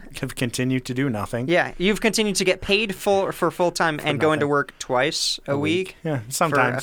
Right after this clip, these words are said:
Speaker 2: few
Speaker 1: depending on
Speaker 2: hours.
Speaker 1: the week, every other week usually.
Speaker 2: Oh, my
Speaker 1: Um,
Speaker 2: God.
Speaker 1: yeah,
Speaker 2: And
Speaker 1: except on, so this last Friday,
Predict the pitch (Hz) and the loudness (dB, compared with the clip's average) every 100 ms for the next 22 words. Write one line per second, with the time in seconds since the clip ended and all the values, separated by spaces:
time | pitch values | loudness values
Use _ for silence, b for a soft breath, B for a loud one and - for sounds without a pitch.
0 | - 143 139 139 127 120 113 123 - 113 | -2 0 2 2 2 2 0 0 -2 -2
1 | 107 104 101 101 - 98 98 110 - B | 0 0 -2 -4 -6 -6 -6 -8 -12 B
2 | B B 135 127 135 147 143 135 135 117 | B B -4 0 4 4 4 2 0 -2
3 | 113 - 175 190 165 156 139 185 156 165 | -4 0 4 4 4 2 2 0 2 4
4 | 160 156 151 143 - - - - 147 139 | 6 4 2 0 -4 -16 -12 -2 2 2
5 | 131 135 127 139 156 135 131 - 147 143 | 0 -4 -2 0 2 2 0 0 2 4
6 | 120 107 | 2 -2